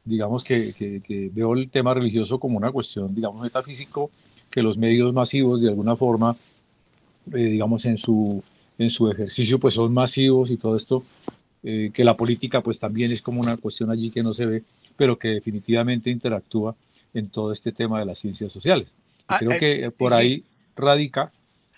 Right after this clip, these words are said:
Speaker 1: radica como la, como la, como esa, esa, esa, ese, esa ruta que es muy difícil de tomar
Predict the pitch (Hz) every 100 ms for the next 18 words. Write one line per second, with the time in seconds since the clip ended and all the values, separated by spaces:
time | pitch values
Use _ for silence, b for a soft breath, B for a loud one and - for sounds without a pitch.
0 | - 117 117 117 131 151 127 117 107 95
1 | 95 107 107 104 95 92 - _ _ _
2 | 113 110 135 135 135 123 107 95 107 _
3 | _ 120 113 131 127 _ 139 117 139 135
4 | 131 131 120 160 151 123 143 143 175 170
5 | 160 - _ _ _ 127 117 113 - 139
6 | 139 151 175 160 170 143 143 131 123